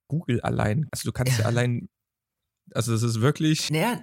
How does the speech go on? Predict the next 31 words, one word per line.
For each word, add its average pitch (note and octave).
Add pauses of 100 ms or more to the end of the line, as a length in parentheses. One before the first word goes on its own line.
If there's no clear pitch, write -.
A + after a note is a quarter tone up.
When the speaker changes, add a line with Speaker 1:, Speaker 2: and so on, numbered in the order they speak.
(120)
Speaker 1:
das C3
müsste D3+
man C#3
halt C3
runterhauen. A#2
Weißt B2+
du, D#3+
wenn D3
du C3+
dann C3
sagst, C3+
da A#2+
kannst -
du B2+
halt A#2
eben A#2
nur B2
wie B2
so B2
ein, A#2
mit A2+
dem F2
iPod -
Touch, -
aber A#2+
selbst -
der C3
hatte G#2+
früher A2
Internet G#2+
gehabt. A2+